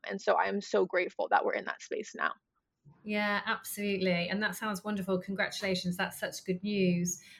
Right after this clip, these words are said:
Speaker 1: Thank you.
Speaker 2: That you were able to take that report to your doctor and to to get your doctor's support in, in helping with your next protocol, and that was successful. So that's great to hear. So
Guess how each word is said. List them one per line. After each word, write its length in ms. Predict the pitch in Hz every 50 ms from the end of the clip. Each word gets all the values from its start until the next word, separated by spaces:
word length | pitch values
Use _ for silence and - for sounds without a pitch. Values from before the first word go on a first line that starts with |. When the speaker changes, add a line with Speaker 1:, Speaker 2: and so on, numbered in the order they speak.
| - _ _
Speaker 1:
Thank 340 | - 226 226 220 214 - -
you. 320 | 208 196 196 202 214 220 - _ _ _ _ -
Speaker 2:
That 100 | 226 196
you 80 | 220
were 60 | 220 233
able 140 | 233 240
to 60 | 247 -
take 140 | 233 -
that 100 | 196 196
report 300 | 180 180 - 240 208 -
to 40 | - 214
your 80 | 190
doctor 580 | 190 196 170 - - - - 180 175 170 175 -
and 380 | - 180 175 175 175 175 175 175
to 400 | 180 - - 190 175 170 170 170 - _ _ - _ _ _ - - - -
to 100 | 185 -
get 220 | - 214 - - 185
your 100 | 190 185
doctor's 420 | 180 156 - - - 185 180 -
support 760 | - 185 - - - 240 214 202 185 175 170 - - - -
in, 260 | - 175 185 180 175 175
in 200 | - 170 170 170
helping 800 | 160 - 190 185 180 180 180 - 185 175 175 175 175 175 175 - - - - _
with 220 | - 190 196 190 185
your 160 | 185 175 170
next 220 | 175 - - -
protocol, 480 | - - 180 170 170 - - - 170 165
and 100 | 160 -
that 120 | - -
was 100 | 143 147
successful. 520 | - 180 - - 165 160 - - - 165 160
So 140 | - 160 160
that's 220 | 160 - - -
great 300 | - 170 165 151 156 -
to 100 | - 175
hear. 380 | 175 - 170 165 165 156 156 156
So 160 | 156 - 180